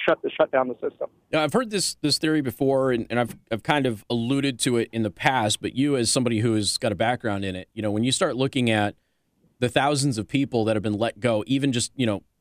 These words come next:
Speaker 2: in the state and in the area, if you go across the border, include Michigan there too. I mean, thousands of people have been fired from their positions just because they didn't
Speaker 1: Well, and
Speaker 2: wanna
Speaker 1: that's
Speaker 2: do something. And, and a lot of them already had covid anyway. But now,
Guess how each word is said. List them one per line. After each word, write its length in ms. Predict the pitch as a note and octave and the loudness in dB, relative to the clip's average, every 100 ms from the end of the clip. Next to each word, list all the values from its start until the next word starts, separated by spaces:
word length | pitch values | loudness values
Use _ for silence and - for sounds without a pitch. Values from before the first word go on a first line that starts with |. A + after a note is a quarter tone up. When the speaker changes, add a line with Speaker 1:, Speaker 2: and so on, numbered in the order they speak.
| _ _ _ - | _ _ _ -2
Speaker 2:
in 160 | D#3 D3+ | 0 2
the 80 | A2+ | 2
state 600 | - - C3 G2 - - _ _ | 0 2 0 -2 -8 -20 _ _
and 280 | A#2 A2+ A2 C#3+ | 0 2 0 0
in 120 | D3 | 0
the 160 | B2 | 0
area, 300 | B2+ B2+ A2+ | 0 2 2
if 100 | G#2+ A2 | 0 0
you 60 | |
go 120 | A2+ A2+ | 0 0
across 300 | B2 A2+ - | 0 -2 -2
the 80 | |
border, 260 | G2+ G#2+ G2 | -2 -2 0
include 260 | G2+ A#2 G2 | -2 0 0
Michigan 380 | G#2+ A2+ G2+ | 0 0 -2
there 140 | G2 F#2+ | -2 -2
too. 360 | A#2+ G2+ C#2+ - | 0 -2 -4 -6
I 60 | F#2 | -4
mean, 100 | G2+ | -2
thousands 380 | B2 B2+ A2+ | 0 0 -2
of 80 | G2+ | -2
people 240 | B2 A2 F#2+ | -4 -4 -8
have 40 | |
been 120 | F2+ | -8
fired 280 | - C3 G#2+ | -2 0 0
from 120 | G#2 | -2
their 100 | F#2 | -6
positions 460 | E2+ A#2+ D#3+ D#2 - _ _ _ _ A#3 | -4 -4 -4 -6 -18 _ _ _ _ -2
just 120 | A#3 | 0
because 240 | A#3+ G#3+ | 0 0
they 100 | F3 | 0
didn't 260 | A#2 - - | 2 2 2
Speaker 1:
Well, 60 | - | 2
and 80 | |
Speaker 2:
wanna 160 | C#3 C3 G#2 | 2 2 0
Speaker 1:
that's 100 | _ _ - | _ _ -2
Speaker 2:
do 180 | D3+ F3 | 0 2
something. 420 | - G#2+ G#2 G#2 | 2 0 0 0
And, 120 | B2 | 0
and 100 | D#3+ | 2
a 40 | A3 | 2
lot 160 | C#4 | 2
of 80 | D#4 | 0
them 100 | A#3+ | 0
already 220 | F3 F3 | 0 0
had 320 | A#2 A2+ B2+ - | -2 0 0 0
covid 280 | A2+ G2+ | -2 -2
anyway. 420 | F#2+ D3+ A2+ F2 D#2+ | 0 0 0 -2 -6
But 180 | - - | -10 -2
now, 600 | B2+ G3+ D#3 G#2 G2 | 0 2 2 0 -2